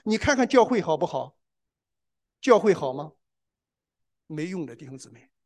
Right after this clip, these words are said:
我们的盼望不在这个世界上，不要去搞那些东西，是吧？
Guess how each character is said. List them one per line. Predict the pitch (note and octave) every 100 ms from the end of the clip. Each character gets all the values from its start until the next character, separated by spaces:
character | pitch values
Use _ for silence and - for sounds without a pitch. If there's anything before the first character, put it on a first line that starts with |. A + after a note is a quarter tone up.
| _ _ _ _ _ _ -
我 | C#4 E4
们 | C#4 E4+
的 | D#4
盼 | - D4+ B3+
望 | B3+ A#3 F#3 -
不 | F3
在 | F#3+ E3+
这 | D#3
个 | C#3+
世 | -
界 | D#3 D#3
上， | D3+ C3+ _ _ -
不 | B3+
要 | A3+
去 | G#3
搞 | - B2
那 | C3+
些 | C#3+
东 | C3 C#3
西， | - - _ _ _ _ _ _ _ -
是 | F3+
吧？ | C#3+